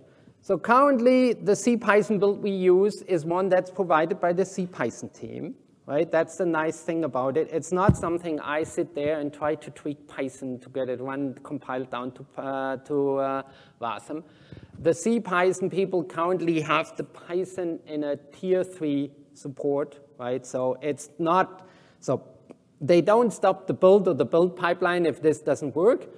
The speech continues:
but they really actively try to maintain this, right? So, but it comes with no threading support. They gave me a special build that does have threads, right? But I had not the time yet to give it a try.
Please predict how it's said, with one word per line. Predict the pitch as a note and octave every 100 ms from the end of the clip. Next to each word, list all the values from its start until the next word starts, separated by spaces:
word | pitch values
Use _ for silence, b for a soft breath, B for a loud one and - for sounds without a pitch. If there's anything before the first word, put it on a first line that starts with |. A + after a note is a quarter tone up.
| B B -
but | E3 D#3
they | E3 E3
really | E3 G#3 G3 D#3+
actively | F3 - D#3+ E3 D#3
try | C#3+ - C#3 C#3+
to | C#3+ D3
maintain | C3 C3 - A#2+ A#2
this, | A#2 - - _ _ _
right? | A#2 A2+ - b b b b -
So, | F#3+ F#3+
but | G#3+ G#3+ -
it | F#3 -
comes | G3+ A3 G#3+
with | F3 F3+ F3
no | F3 F#3 F3 F3 -
threading | D#3+ D#3+ D#3
support. | C#3+ D#3+ C#3 G#2 - - _ _
They | D#3+ E3
gave | A3 B3 A#3
me | A3
a | G3
special | - - F#3 - E3
build | - D3+ G3 D4+ - - -
that | C3+ C3 -
does | C#3 D3
have | E3+ G3 F#3+
threads, | - F#3+ G3+ G#3 - C#3+
right? | D3+ D#3 D#3
But | D3
I | C3+ D3
had | D3+ C#3+ C#3 D3+
not | C#3+ D#3+ D3+ - D3
the |
time | - C#3+ C#3
yet | C#3 C#3
to | C#3
give | B2 C3+
it | C3+
a | A#2
try. | - A2+ A#2 C3+